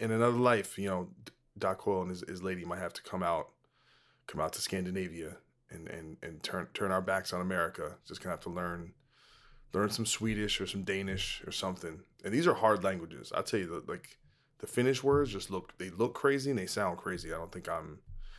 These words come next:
I'm ready for that. But we've definitely gotten to a flow playing with, uh, with Ice Nine Kills. It's a wild environment. It's, it's very interesting 'cause I play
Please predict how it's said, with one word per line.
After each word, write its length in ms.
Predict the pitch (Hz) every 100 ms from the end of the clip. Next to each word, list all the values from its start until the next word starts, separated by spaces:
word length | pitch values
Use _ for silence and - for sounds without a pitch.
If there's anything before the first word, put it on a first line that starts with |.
| - - - _
I'm 160 | - 80
ready 160 | 92
for 140 | 85 64
that. 240 | 76 -
But 100 | 113 90 -
we've 160 | 123
definitely 300 | 123 180 170
gotten 260 | 139 123 113
to 140 | 120
a 40 | 107
flow 400 | - 113 107 107
playing 340 | - 101 98
with, 200 | 98 -
uh, 400 | 98 92 92 87 -
with 140 | 98 -
Ice 240 | 98 -
Nine 160 | 92 90
Kills. 600 | - 95 92 92 90 - _ _ _ _ _ _ _ _ _ -
It's 100 | -
a 60 | 107
wild 680 | 98 110 113 107 104 104 - _ _ _
environment. 680 | 98 95 98 101 98 95 90
It's, 260 | 92 - - - -
it's 120 | 110 120
very 180 | 160
interesting 340 | 143 - 113 98
'cause 300 | 110 87 - _ _ -
I 80 | 123
play 680 | - - 135 143 151 165